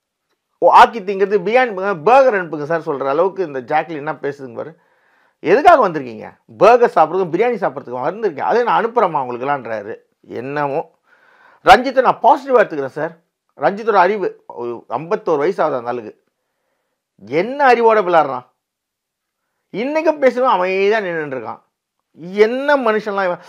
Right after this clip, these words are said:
இது காசுக்காயா அப்படி உங்களுக்குலாம் அந்த எவ்வளவு நாள் இருக்கீங்களோ அது வரையிலும் இருந்துட்டு மங்களம் பார்த்துக்க வந்துக்கிறீங்க? இவ்வளவு விஜய் சேதுபதி அவ்வளவு விளக்கமா சொல்றாரு. யோ, எது நடந்தாலும் நம்மளுக்கு வந்த வாய்ப்பை யூஸ் பண்ணிக்கணும். என்னவோ.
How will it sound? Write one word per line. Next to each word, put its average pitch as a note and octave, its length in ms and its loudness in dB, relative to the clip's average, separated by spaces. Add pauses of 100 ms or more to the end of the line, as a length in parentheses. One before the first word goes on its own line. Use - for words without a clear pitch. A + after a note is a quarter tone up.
(160)
இது G3 300 -12
காசுக்காயா D#4 600 6
அப்படி B3+ 220 4
உங்களுக்குலாம் G#3 840 -2 (240)
அந்த E3 180 -6
எவ்வளவு A3+ 300 4
நாள் A#3+ 120 2
இருக்கீங்களோ G#3+ 220 -6
அது G#3 140 2
வரையிலும் G3+ 320 2
இருந்துட்டு G#3 260 0 (140)
மங்களம் G#3 340 -2
பார்த்துக்க F#3+ 260 0
வந்துக்கிறீங்க? F3 500 -6 (680)
இவ்வளவு A3+ 240 0
விஜய் A3 180 -4
சேதுபதி G3+ 220 -4
அவ்வளவு G3 380 2
விளக்கமா A#3 320 -2
சொல்றாரு. B2+ 380 -10 (400)
யோ, F3+ 320 -6 (300)
எது F#3+ 260 -4
நடந்தாலும் A3+ 500 -2
நம்மளுக்கு D3+ 120 -8
வந்த G#3 220 -4
வாய்ப்பை F#3 520 -2
யூஸ் A#3 160 -14
பண்ணிக்கணும். B2+ 420 -12 (1400)
என்னவோ. C#3 600 0